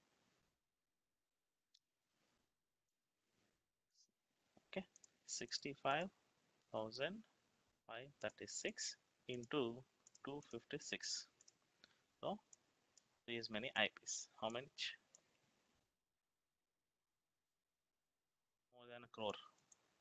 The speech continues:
One crore sixteen lakhs, uh, something, right? One crore sixty-seven lakhs I Ps you will get in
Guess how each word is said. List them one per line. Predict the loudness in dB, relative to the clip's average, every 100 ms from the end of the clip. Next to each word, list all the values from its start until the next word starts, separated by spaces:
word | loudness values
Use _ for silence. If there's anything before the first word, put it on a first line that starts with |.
| _ _ _ _ _ _ _ _ _ _ _ _ -20
One | -20 -10
crore | -6
sixteen | -4 0 2 2 2
lakhs, | 0 -2 -12 -16
uh, | -18 -18 -20 -20 -20 _ -20 -20 -20 _ _ -4
something, | -2 -2 -8 -2
right? | -2 -2 _ _ _ _ _ _ _ _ _ _ _ _ _ _ _ _ _ _ _ _ _ _ _ _ _ _ _ _ _ _ _ _ _ _ _ _ _ _ -20 -18 -8
One | -6
crore |
sixty-seven | -4 -4 0 0 4 6 6
lakhs | 8 6 6
I | 2 4
Ps | 4 4 2 0
you | 6
will | 8 12
get | 12 12 10 -6 -14 _ _ _ _ -10 2 8
in | 8